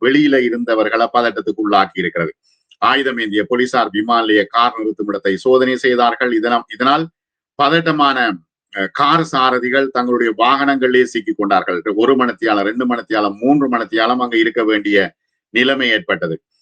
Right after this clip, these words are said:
அஹ், கார் பாக்குக்குள்ள சிக்கிய ஒரு ஓட்டுநர் எக்ஸில் எழுதினார், "ஹீத்ரோ டெர்மினல் த்ரீயில் என்ன நடக்கிறது என்று யாருக்கும் தெரியாது. கிட்டத்தட்ட ஒரு மணி நேரம் சிக்கிக் கொண்டதாக தெரி-,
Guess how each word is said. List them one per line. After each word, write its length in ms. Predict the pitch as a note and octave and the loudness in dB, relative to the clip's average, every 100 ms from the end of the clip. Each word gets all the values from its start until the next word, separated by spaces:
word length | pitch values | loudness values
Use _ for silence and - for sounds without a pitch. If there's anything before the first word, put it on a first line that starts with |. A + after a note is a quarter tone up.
| _ _ _ _ - | _ _ _ _ -6
அஹ், 300 | G2 G2 E2 _ | -6 -6 -10 _
கார் 480 | D#3 F3+ F#3+ F#3 - _ _ | 2 2 0 -4 -10 _ _
பாக்குக்குள்ள 400 | D3 D#3+ D3+ D3+ | 0 0 -2 0
சிக்கிய 420 | C3+ C#3 B2+ C#3+ B2+ | 0 -2 -2 2 4
ஒரு 200 | B2 A#2+ | 4 2
ஓட்டுநர் 400 | A#2+ A#2+ C3 A#2+ | 2 2 2 2
எக்ஸில் 320 | A#2 - C#3+ | 0 0 2
எழுதினார், 520 | B2 A#2 A#2 B2+ B2+ | 2 0 0 0 0
"ஹீத்ரோ 340 | C3 C#3+ D3 C#3+ | -2 0 2 2
டெர்மினல் 480 | C#3 B2+ B2 A#2 - | 2 2 2 -2 -2
த்ரீயில் 280 | A#2+ A#2+ C3+ | -4 0 -2
என்ன 340 | - A2 C#3+ C#3 | 2 2 2 2
நடக்கிறது 520 | G#2+ B2 B2 B2+ A#2+ | 2 0 0 -2 -2
என்று 220 | A2+ B2 | -2 0
யாருக்கும் 380 | A2+ A#2 A#2 A2 | 2 0 -2 _
தெரியாது. 400 | G#2+ G#2 G#2+ B2+ | -4 0 0 -2
கிட்டத்தட்ட 380 | B2 A#2+ A#2+ A2+ | -4 -4 -2 2
ஒரு 280 | A#2+ C#3+ | 4 4
மணி 220 | C#3 B2+ A2+ | 2 0 0
நேரம் 420 | A2 A#2 C3+ - _ _ _ | 0 0 -2 -8 _ _ _
சிக்கிக் 360 | - C3 C3 B2 | -6 -2 -2 0
கொண்டதாக 560 | A#2+ G#2+ G2+ G2+ A2+ A2+ | 0 2 0 0 -4 -2
தெரி-, 260 | G2+ G2 | -2 -4